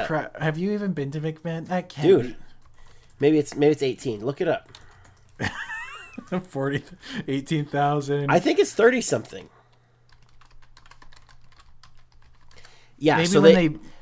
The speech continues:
Speaker 1: WrestleMania thirty-one was at the, uh, the San
Speaker 2: Oh, wow.
Speaker 1: Francisco forty-niners Stadium, and there were seventy-eight, seventy-seven thousand seats.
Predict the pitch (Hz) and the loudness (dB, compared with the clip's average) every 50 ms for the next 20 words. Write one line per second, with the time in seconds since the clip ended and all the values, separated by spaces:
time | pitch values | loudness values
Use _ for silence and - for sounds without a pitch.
0 | - - 135 165 - - 214 208 208 196 196 180 190 180 170 160 156 147 139 143 | -2 4 4 4 6 6 6 8 8 8 8 8 8 6 4 4 4 4 4 4
1 | 139 135 127 123 127 123 - - - 123 127 123 _ - 127 123 123 123 120 117 | 4 4 4 2 2 2 0 0 -2 -2 -2 -4 _ -6 -4 -2 -2 0 -2 -2
2 | 113 110 110 110 110 104 107 - - 127 123 127 127 131 110 131 131 127 - 135 | -2 -4 -6 -10 -10 -8 -8 -2 0 0 0 2 0 0 0 -2 -2 -2 0 0
3 | 127 117 - - 131 123 117 117 117 117 113 113 113 113 110 - - - 110 101 | 0 0 0 2 2 2 2 2 0 0 0 0 0 0 -2 -4 -4 -6 -6 -8
4 | 98 98 98 95 - - 101 104 107 107 104 - - - 120 117 117 113 113 113 | -8 -10 -12 -12 -12 -12 -12 -10 -10 -8 -8 -6 -4 -2 0 0 0 0 -2 -2
5 | 113 113 104 - _ _ _ - 113 110 104 - _ - - - 139 131 127 - | -4 -8 -10 -12 _ _ _ -12 -10 -10 -10 -12 _ -14 -4 -2 0 0 0 0
6 | - 131 120 110 101 - 107 101 98 98 95 98 95 - - - - - - - | 0 -2 -2 -2 -4 -4 -6 -6 -6 -6 -8 -12 -14 -16 -18 -20 -16 -14 -12 -12
7 | 87 - - - - - | -14 -12 -12 -12 -12 -12